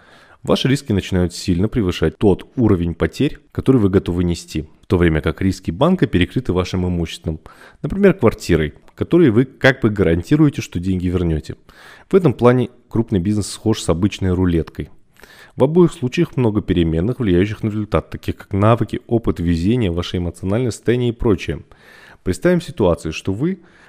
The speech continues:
пришли в автоломбард. Так как банк отказал вам в займе, ваш автомобиль стоит, скажем, два миллиона рублей, около двадцати семи тысяч долларов на август две тысячи двадцатого. Вам срочно нужны деньги для каких-либо целей.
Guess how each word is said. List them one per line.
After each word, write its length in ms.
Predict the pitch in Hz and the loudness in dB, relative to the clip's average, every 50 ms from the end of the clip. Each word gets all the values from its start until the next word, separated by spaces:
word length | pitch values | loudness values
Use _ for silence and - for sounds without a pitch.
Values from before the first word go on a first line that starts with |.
| _ _ _ | _ _ _
пришли 320 | 87 92 - - 143 147 123 | -6 -6 -2 0 0 0 0
в 160 | - 104 101 | 0 -2 -2
автоломбард. 800 | 98 - - 104 98 98 92 90 82 87 82 - - - - - _ _ _ _ _ _ _ _ _ _ _ _ _ _ _ _ _ _ - - - - | -2 -2 -4 -2 -2 -2 -2 -2 -4 -4 -6 -6 -12 -18 -20 -20 _ _ _ _ _ _ _ _ _ _ _ _ _ _ _ _ _ _ -20 -20 -12 -8
Так 160 | - 85 - | -6 -6 -6
как 160 | - 92 87 85 | -6 -8 -4 0
банк 260 | 104 123 151 147 - | 0 0 0 -2 -4
отказал 400 | - - - 90 80 87 85 85 | -10 -4 -4 -2 0 2 2 2
вам 200 | 87 85 85 85 | 0 -2 -2 -4
в 20 | |
займе, 400 | 82 85 90 85 82 80 78 76 | -4 -2 0 0 0 0 -2 -6
ваш 280 | 76 80 98 123 - - | -4 -4 -4 -4 -4 -6
автомобиль 380 | 117 - 107 101 98 123 156 | -6 -4 -2 -2 0 0 -2
стоит, 300 | 147 - - 117 120 120 | -4 -2 0 0 0 0
скажем, 380 | - - 95 95 98 95 87 80 | 0 -2 -2 -2 0 -2 -2 -2
два 260 | 85 80 85 98 120 | -2 0 2 2 2
миллиона 380 | 131 120 95 92 90 90 90 85 | 2 0 0 0 0 0 0 0
рублей, 320 | 87 82 87 82 76 80 - | 0 0 -2 -4 -4 -4 -6
около 340 | 113 110 - 113 98 90 85 | -8 -6 -4 -2 -2 -2 -2
двадцати 380 | 85 87 - - - - 147 | -4 -8 -10 -12 -8 -6 -6
семи 280 | 143 - - 92 95 92 | -6 -4 -4 -4 -4 -2
тысяч 360 | - - - - 98 92 95 | -4 -4 -6 -6 -8 -8 -6
долларов 400 | 90 95 87 95 98 92 87 - | -4 -2 -2 0 -2 -2 -4 -6
на 120 | - 85 82 | -6 -6 -4
август 280 | 82 80 85 95 87 | -4 -6 -6 -8 -8
две 120 | 87 87 - | -8 -8 -8
тысячи 200 | - 87 - 85 | -8 -8 -8 -4
двадцатого. 560 | 92 92 92 - - 80 - 85 80 80 - _ _ - - - - - - - - - - - - - - - | -4 -4 -2 0 -2 -2 -2 -6 -10 -10 -14 _ _ -20 -20 -20 -20 -20 -20 -20 -20 -20 -20 -20 -20 -12 0 2
Вам 160 | 107 110 107 | 2 2 2
срочно 400 | - - 104 95 - - 87 85 | 0 0 0 0 0 0 -2 -2
нужны 260 | 82 85 78 85 85 | -2 -2 -2 -4 -4
деньги 300 | 85 104 156 190 185 131 | -4 -2 -2 -2 -2 -2
для 100 | 101 - | -4 -4
каких-либо 540 | - - 95 - 127 - - 107 87 95 - | -6 -10 -8 -8 -6 -4 -4 -4 -4 -4 -6
целей. 420 | - - - 80 76 78 73 73 | -4 -2 -2 -2 0 -2 -6 -10